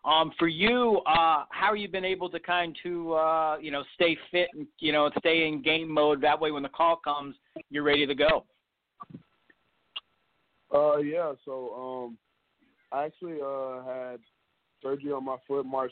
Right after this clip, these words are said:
Speaker 2: tenth. Uh, so I've been rehabbing my foot, um, and I'm able to get in the pool now. So I've been doing cardio and stuff in the pool and trying to stay fit in that way. I have a pool in my backyard, so that's just the perfect, perfect, uh, perfect thing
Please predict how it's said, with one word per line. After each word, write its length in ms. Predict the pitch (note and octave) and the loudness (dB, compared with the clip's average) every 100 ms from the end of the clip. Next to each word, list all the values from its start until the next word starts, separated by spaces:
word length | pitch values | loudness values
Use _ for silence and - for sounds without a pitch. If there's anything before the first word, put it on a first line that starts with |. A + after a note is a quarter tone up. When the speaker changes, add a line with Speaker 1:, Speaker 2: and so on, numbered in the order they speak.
| - | -8
Speaker 2:
tenth. 240 | C#3 C#3+ D#3 _ _ _ _ - | -8 -8 -8 _ _ _ _ -8
Uh, 220 | A2+ G#2+ G#2 | -6 -8 -6
so 120 | A2+ | 0
I've 180 | A#2 A2 | 0 0
been 160 | A#2+ A2+ | -4 -2
rehabbing 440 | A#2+ B2+ A#2+ B2 | -2 0 2 0
my 240 | A#2 A#2 A2+ - | -2 -4 -4 -4
foot, 280 | A#2 B2 C#3+ _ _ | 0 0 0 _ _
um, 520 | F#2+ G#2 G2 F#2+ F#2+ F#2+ | -8 -6 -6 -6 -8 -6
and 260 | F#2 F#2 - - - - _ _ _ - | -8 -10 -14 -20 -20 -20 _ _ _ 2
I'm 160 | B2+ | 4
able 200 | C#3 C3 | 4 2
to 100 | B2 | -6
get 180 | A2 C3 | -6 -8
in 80 | A#2+ | -8
the 80 | A2+ | -14
pool 400 | - C3 B2+ B2 | -10 -6 -6 -6
now. 380 | A#2+ A#2+ B2 A#2+ | -8 -6 -8 -8
So 200 | A#2+ A2 | -12 -8
I've 160 | A2+ A#2 | -8 -8
been 120 | A#2+ | -10
doing 300 | A#2 A#2 A2 - | -8 -10 -10 -8
cardio 480 | A#2 A#2 A#2 A#2 A2+ | -4 -4 -4 -4 -6
and 100 | A2+ - | -8 -6
stuff 200 | A#2+ A2+ | -4 -4
in 100 | A2+ | -8
the 80 | A#2 - | -12 -4
pool 380 | A#2+ A#2+ A#2+ A#2+ | 2 4 4 4
and 200 | A#2 G#2 | 2 -4
trying 260 | - A2+ A2+ | -4 -4 -4
to 120 | - | -2
stay 160 | A2+ A2 | -4 -2
fit 100 | A#2+ | 0
in 140 | A2+ A2 | 2 4
that 180 | A#2+ G#2+ | 4 4
way. 280 | G#2 G#2+ G#2+ | 4 4 4
I 100 | A2 | 4
have 120 | G#2 | 0
a 80 | G2+ | -4
pool 240 | - A#2 A2 | 2 4 4
in 80 | G#2+ | 0
my 140 | G#2 | 0
backyard, 580 | A2 G#2+ - A2+ G#2+ G2+ - | 0 0 2 4 4 2 -6
so 220 | G#2 - _ _ | -8 -8 _ _
that's 160 | - - | -8 -6
just 200 | G#2+ - | -8 -6
the 80 | G#2+ | -2
perfect, 460 | A#2+ G#2 G#2+ G#2 _ _ _ _ _ _ - | 0 0 0 -4 _ _ _ _ _ _ 0
perfect, 360 | A2 G#2+ G#2+ | 0 0 -2
uh, 400 | G#2 G2+ G2+ G2+ G2+ - - | 0 2 2 0 -4 -8 0
perfect 340 | G#2+ G2+ G2+ | 0 0 -6
thing 200 | A#2 A#2 | -2 -2